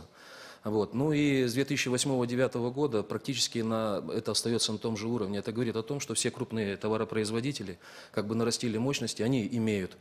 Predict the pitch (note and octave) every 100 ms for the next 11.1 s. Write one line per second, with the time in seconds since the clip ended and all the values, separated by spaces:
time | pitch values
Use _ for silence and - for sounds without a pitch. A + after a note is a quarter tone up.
0 | - - - G#2+ G2+ F#2 G#2 A2 - C3+
1 | D3 C3+ F#2 G#2 G#2 G#2+ G#2+ A2 C#3 C3+
2 | G2 G2 A2 A2 - G#2 F#2+ A2+ G#2 G2
3 | - - A#2 - A2+ A2 G2+ G#2 A#2+ B2
4 | - F2+ F2+ F2 - C3+ A#2+ - F#2+ G#2+
5 | A2 A2 A#2 G2 G2+ - - - - -
6 | G2 F#2+ F2 G2 G2+ G#2+ A#2+ A#2 G#2+ A2+
7 | A2 G#2 A2 A#2 B2+ C3 F2+ - - -
8 | - - A2+ A#2+ B2 B2+ A#2+ A#2 A#2 B2+
9 | - A2+ A#2 A#2 C#3 A#2+ G#2+ A2+ A#2 A#2
10 | A#2 G2+ F#2+ G2 F#2 - F#2+ F#2+ F#2+ F#2+